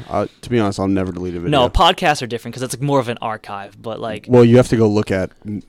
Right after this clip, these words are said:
Speaker 1: me and YouTube in twenty fifteen. You know what I'm saying?
Speaker 2: <laughs> Yeah.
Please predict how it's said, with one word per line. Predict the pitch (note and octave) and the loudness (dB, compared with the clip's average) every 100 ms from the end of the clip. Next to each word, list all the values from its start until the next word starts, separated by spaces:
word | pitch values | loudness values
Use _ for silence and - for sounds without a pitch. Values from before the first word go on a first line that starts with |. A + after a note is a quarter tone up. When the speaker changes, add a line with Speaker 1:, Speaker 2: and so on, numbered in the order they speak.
| - | -18
Speaker 1:
me | - A#2 A#2 A2 | -4 2 4 6
and | G#2 | 4
YouTube | G2+ - G2+ F#2+ | 2 0 -2 0
in | F2+ E2+ | -2 -4
twenty | - F#2 | -4 -6
fifteen. | F2+ F2 - - - - _ | -4 -8 -8 -10 -10 -12 _
You | G#2+ | -6
know | F#2+ | -4
what | F#2 | -6
I'm | |
saying? | - G2+ G2 F3 | -6 -4 -2 2
Speaker 2:
<laughs> | |
Yeah. | D#3+ C3+ | 4 4